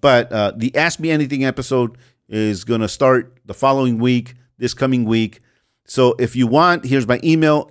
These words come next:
K C Diaz seventy-two at gmail dot com, K C Diaz seventy-two at gmail dot com. Send your questions in. I'm gonna randomly select them, and then, um, I'm gonna answer them, and I'm gonna give you,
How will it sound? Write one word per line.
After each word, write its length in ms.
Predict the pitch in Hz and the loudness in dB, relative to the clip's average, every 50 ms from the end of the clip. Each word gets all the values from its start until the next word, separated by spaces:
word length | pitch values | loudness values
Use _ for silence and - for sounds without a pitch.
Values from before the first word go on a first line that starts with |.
| _ | _
K 180 | - - 143 139 | -6 -4 -4 -4
C 280 | 131 - - 127 120 110 | -4 -4 -4 -4 -4 -4
Diaz 640 | 107 113 151 165 165 160 156 156 151 127 - - - _ _ _ _ _ _ | -4 -2 0 2 4 4 4 4 2 -2 -4 -12 -18 _ _ _ _ _ _
seventy-two 800 | - - 135 135 127 120 113 101 - - - 156 147 143 143 - - | -6 -2 0 2 2 2 0 -2 -2 0 2 4 4 4 2 0 -2
at 200 | 113 107 98 90 | -4 -4 -4 -4
gmail 400 | 92 117 127 123 117 107 98 87 | -2 0 0 2 2 0 0 -2
dot 180 | 95 87 - | -4 -6 -4
com, 300 | - 127 131 131 131 123 | -2 0 0 2 0 0
K 160 | - - 135 | -2 -4 -4
C 180 | 135 - 131 120 | -4 -4 -6 -6
Diaz 540 | 107 113 113 117 117 113 110 104 - - - _ _ _ _ _ _ | -4 -2 0 2 2 2 2 0 -4 -10 -18 _ _ _ _ _ _
seventy-two 840 | - - 135 127 135 147 143 123 - - 123 117 110 113 110 104 - _ _ _ - | -4 0 0 2 2 2 0 -2 -2 0 2 2 2 2 0 -2 -6 _ _ _ -10
at 160 | 95 92 85 | -8 -8 -4
gmail 340 | 90 110 113 107 107 101 87 | -2 0 0 2 0 0 0
dot 200 | 104 95 90 - | 0 -2 -2 -2
com. 220 | 98 90 80 73 | -4 -6 -6 -6
Send 240 | - - 165 190 190 | -4 -2 -2 0 0
your 80 | 180 | 0
questions 540 | 160 - 180 208 247 - - 180 135 107 104 | 0 2 2 0 0 0 -2 -4 -2 0 0
in. 260 | 117 117 120 117 120 - _ _ _ _ _ _ _ | 0 0 0 -2 -6 -12 _ _ _ _ _ _ _
I'm 100 | - 110 | -6 -4
gonna 320 | 117 117 113 110 104 - - - | 0 0 2 2 0 0 -4 -8
randomly 680 | - 95 117 143 165 170 160 156 143 135 131 131 - - | -6 -2 0 0 2 2 0 0 0 0 -2 -2 -6 -12
select 420 | - - 123 123 156 185 185 - | -8 -4 -2 0 2 0 0 0
them, 220 | 196 185 180 170 - - | 0 0 0 -2 -6 -4
and 300 | 123 123 123 123 123 123 127 | -2 -2 0 -2 -2 -4 -8
then, 400 | 120 110 131 143 156 156 151 - | -4 0 2 2 2 0 -2 -4
um, 340 | - 117 113 104 104 98 92 _ _ _ _ _ _ _ | -2 0 0 0 0 -2 -6 _ _ _ _ _ _ _
I'm 60 | 151 | -6
gonna 120 | 170 180 165 | -2 -2 0
answer 300 | 170 196 214 - 190 160 | 0 0 0 0 2 2
them, 160 | 127 113 113 | 2 2 2
and 60 | 113 | 0
I'm 100 | 117 117 | 0 0
gonna 100 | 117 110 | -2 -2
give 240 | 107 107 147 165 160 | -2 0 0 0 0
you, 340 | 165 156 147 143 135 131 | 0 0 -2 -2 -4 -6